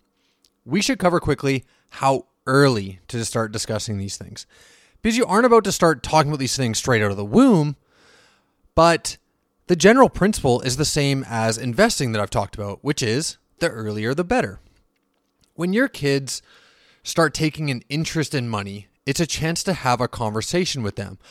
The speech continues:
For example, if your kids see you tap your card to pay for something, or even, like, bring your phone up and pay through your phone, and they ask how that works, that's a chance to describe bank accounts and credit cards.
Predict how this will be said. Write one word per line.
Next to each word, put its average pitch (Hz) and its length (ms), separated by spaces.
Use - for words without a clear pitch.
For 208 180
example, 156 480
if - 160
your 254 120
kids 190 280
see - 140
you 151 300
tap - 480
your 135 100
card 104 360
to 143 100
pay - 160
for 139 80
something, 113 260
or - 80
even, 190 240
like, 123 180
bring 143 200
your 135 100
phone 147 320
up - 180
and 101 320
pay 135 200
through 123 160
your 104 100
phone, 131 460
and 143 140
they 139 100
ask 156 300
how 151 380
that 107 280
works, 123 680
that's 214 200
a 294 60
chance 165 320
to 143 100
describe 123 640
bank 160 280
accounts 98 580
and 127 240
credit 160 400
cards. 104 600